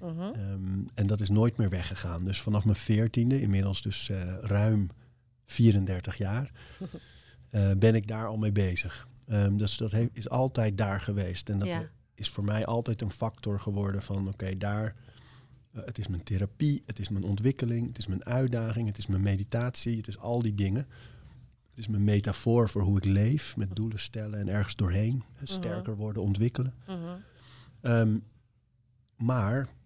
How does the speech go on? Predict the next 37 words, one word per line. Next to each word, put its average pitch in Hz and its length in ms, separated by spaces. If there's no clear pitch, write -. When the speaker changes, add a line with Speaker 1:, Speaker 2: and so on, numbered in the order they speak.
Speaker 2:
ik - 140
heb 120 180
altijd 123 300
wel 123 80
een 113 100
beetje - 340
onbewust 120 520
gekeken 107 520
naar, 95 260
eh, 95 100
sportscholen 101 800
en 95 100
studio's 98 640
van 101 200
wat 101 180
vind 104 200
ik 107 80
mooi, 104 400
wat 107 160
vind 101 180
ik 107 100
goed, - 340
wat 104 160
vind 107 200
ik 110 100
sterk, 107 440
wat - 140
vind 101 220
ik 101 100
niet 104 280
goed. 147 380
Speaker 1:
Ja. 170 280
Speaker 2:
Alleen 110 320
pas 110 400
zo 104 520
rond 104 560
tweeduizend 98 920